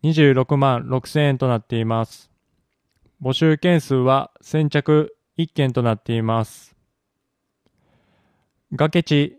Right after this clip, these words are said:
移転事業については、受託が、補助金額が上限九十七万五千円となっています。募集件数は先着で一件となっています。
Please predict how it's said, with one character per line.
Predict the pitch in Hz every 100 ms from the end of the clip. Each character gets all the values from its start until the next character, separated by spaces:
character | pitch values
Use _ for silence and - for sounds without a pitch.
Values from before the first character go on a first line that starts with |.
| 381
移 | 185
転 | 143 156
事 | 151 160
業 | 147 127
に | 117
つ | -
い | 120
て | 135
は、 | 127 127 - _ _ _ _ _ _ _ _ _ _ _ _ _ _ _ _ _ _ _ _ _ _ _ _ _ -
受 | 127
託 | - 143 156
が、 | 151 160 - _ _ _ _ _ _ _ _
補 | - 139
助 | 147
金 | - 180 156
額 | 127 123
が | 131 135 - _ _ _ _
上 | 127 151 160
限 | 160 139 - _ _ _
九 | - 170
十 | 156 156 135
七 | 131 139
万 | 135 127 117 _
五 | 127
千 | 117 156
円 | 139
と | 127
な | 117
っ | 107
て | 117
い | 110
ま | 110 110
す。 | - - _ _ _ _ _ _ _ _ _ _
募 | 131
集 | 127 165
件 | 151 180 165
数 | -
は | 139 127 135 160 -
先 | - 156 156
着 | 156 156 151
で | 156 156 _
一 | 160
件 | - 147 123
と | 117
な | 110
っ | -
て | 117
い | 113
ま | 113 110
す。 | - -